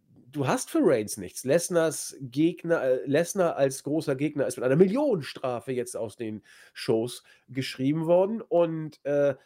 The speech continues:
McIntyre gewinnt seine Matches, McIntyre wird langsam frisch gemacht, aber, äh, ja, ansonsten hängt Reigns so ein bisschen in der Luft.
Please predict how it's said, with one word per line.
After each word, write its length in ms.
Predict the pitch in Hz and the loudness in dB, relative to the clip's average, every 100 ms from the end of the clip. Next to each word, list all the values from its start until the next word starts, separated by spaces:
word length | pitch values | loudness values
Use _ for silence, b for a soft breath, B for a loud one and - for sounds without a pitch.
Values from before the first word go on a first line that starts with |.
| b | b
McIntyre 760 | 135 170 190 185 160 165 - - | 2 4 2 -2 -2 0 0 -2
gewinnt 460 | 127 143 143 151 143 | -2 0 0 -2 -2
seine 280 | 143 131 | -4 -2
Matches, 480 | 127 135 - - - | 0 -2 -2 -8 -6
McIntyre 760 | 139 147 160 143 139 139 135 - | -4 -4 -4 -6 -2 0 0 -2
wird 280 | 123 131 131 | -2 -4 -2
langsam 400 | 120 120 117 110 | -4 -2 -4 -4
frisch 340 | - 123 127 | -6 -6 -2
gemacht, 400 | - 185 208 - - b b b b b b | 0 2 0 -4 -16 b b b b b b
aber, 760 | 151 160 160 165 160 156 147 - _ _ _ _ _ _ _ _ _ _ _ _ _ 131 | 2 4 4 2 2 0 -2 -6 _ _ _ _ _ _ _ _ _ _ _ _ _ 0
äh, 380 | 127 113 110 104 _ _ - | 2 2 0 -4 _ _ -6
ja, 520 | 143 196 147 95 - _ _ - | 0 2 0 -2 -8 _ _ -6
ansonsten 1080 | 131 135 120 139 147 143 - 185 190 208 196 _ _ _ _ _ _ _ _ _ _ _ _ _ _ _ _ 165 | -4 -2 2 2 0 -4 -8 -6 -4 -6 -10 _ _ _ _ _ _ _ _ _ _ _ _ _ _ _ _ 0
hängt 200 | 160 143 | 0 0
Reigns 360 | 151 151 147 | 0 2 -2
so 60 | 165 | -2
ein 60 | 147 | 0
bisschen 320 | 147 - 143 | -2 -2 -4
in 120 | 143 | 2
der 120 | 131 | 2
Luft. 520 | 123 196 - - - | 4 2 0 -10 -20